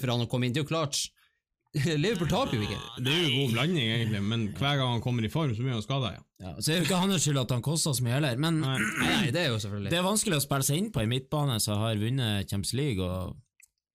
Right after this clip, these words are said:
Speaker 1: Nå prater vi
Speaker 3: sanka
Speaker 1: om en spiller som, eh, årets spiller i, eh, tysk fotball og, eh, har prestert over mange år.
Speaker 3: Ja.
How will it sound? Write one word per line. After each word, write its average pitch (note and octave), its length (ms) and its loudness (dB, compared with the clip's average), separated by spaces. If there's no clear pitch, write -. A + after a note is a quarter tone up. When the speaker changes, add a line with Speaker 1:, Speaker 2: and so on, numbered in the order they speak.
Speaker 1:
Nå - 320 -2
prater G3 240 2
vi - 20 2
Speaker 3:
sanka D#3+ 60 2
Speaker 1:
om D3+ 80 2
en C#3+ 80 0
spiller D#3+ 320 2
som, C#3 340 2
eh, A2 400 0
årets - 240 2
spiller C#3 320 2
i, C3+ 100 2
eh, A#2 320 2
tysk F3 320 0
fotball D3+ 520 0
og, B2+ 220 0
eh, A2 460 0
har D#3 140 -2
prestert D#3 400 0
over B2+ 180 2
mange C#3+ 220 2
år. C#3 380 0
Speaker 3:
Ja. A2+ 140 0